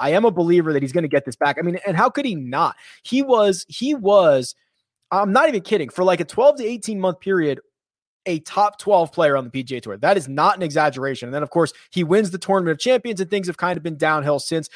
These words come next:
This is the really worrisome stuff. Off the tee and approach last week, um, were just horrific. You know, to lose nine point six in ball striking, which is probably his worst ever.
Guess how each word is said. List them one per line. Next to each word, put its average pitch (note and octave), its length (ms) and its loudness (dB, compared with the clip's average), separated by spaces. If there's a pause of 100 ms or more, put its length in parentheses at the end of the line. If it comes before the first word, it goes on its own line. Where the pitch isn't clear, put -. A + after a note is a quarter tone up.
(200)
This A#3+ 180 -2
is C#4 160 -4
the A#3+ 140 2
really F#3+ 260 4
worrisome D3+ 500 -2
stuff. F3+ 300 0 (300)
Off G3 260 4
the A#3 80 -8
tee A3 220 -4
and F#3+ 80 2
approach E3 400 -2
last F3 260 -2
week, F3+ 200 -6 (200)
um, B2+ 380 -4 (160)
were D3+ 240 0
just - 480 0
horrific. B2 640 -6 (100)
You D3 80 -6
know, C#3+ 100 0
to D#3+ 120 -4
lose G3+ 360 -6
nine F3+ 360 -2
point F#3 260 -4
six F3 320 -6
in D3+ 100 -6
ball D3 240 2
striking, G3 380 -2
which C#3+ 120 -8
is C#3 60 -14
probably A#3 360 0
his C#3 120 0
worst C#3 460 -4
ever. D#3+ 400 0